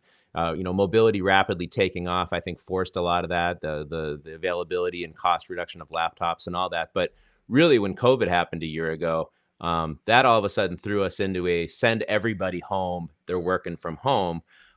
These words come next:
Um, how did the coronavirus pandemic and, and work from anywhere affect your thinking on zero trust adoption?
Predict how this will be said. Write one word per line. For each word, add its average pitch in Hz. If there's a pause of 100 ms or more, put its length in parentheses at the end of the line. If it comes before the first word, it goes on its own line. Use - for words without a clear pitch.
(100)
Um, 90 (260)
how 170
did 139
the 123
coronavirus 117
pandemic 101
and, 90
and 90
work 104
from 95
anywhere 92
affect 98
your 92
thinking 92
on 82
zero 85
trust 90
adoption? 71